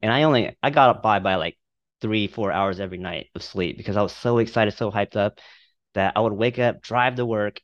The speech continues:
get to work, check my MySpace to see who re-, uh, like, responded to all these friend requests. I swear to God, dude, one day I got P Diddy responding to my friend request. I was, I was so elated. I was so happy. I was like, "Oh my gosh, I can't believe P, P Diddy's my friend." <laughs> But, uh,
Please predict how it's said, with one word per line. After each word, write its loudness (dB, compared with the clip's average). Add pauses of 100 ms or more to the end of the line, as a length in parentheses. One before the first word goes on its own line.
(140)
get -10
to -16
work, -2
check -4
my 0
MySpace -2
to -18
see -4
who -2
re-, -2 (160)
uh, -6
like, -6
responded -2
to -4
all 2
these -4
friend -4
requests. -4 (360)
I -16
swear 2
to 2
God, 2
dude, -2
one -2
day 2
I 0
got -2
P -8
Diddy 0
responding -4
to -12
my -2
friend -4
request. -2 (460)
I 8
was, 2
I 4
was 0
so 0
elated. 0
I 0
was -6
so -6
happy. -2
I -4
was -8
like, -12
"Oh -8
my -6
gosh, -6
I -18
can't -4
believe 0
P, 0
P -2
Diddy's 0
my -2
friend." -2 (380)
<laughs> 0
But, 2
uh, 2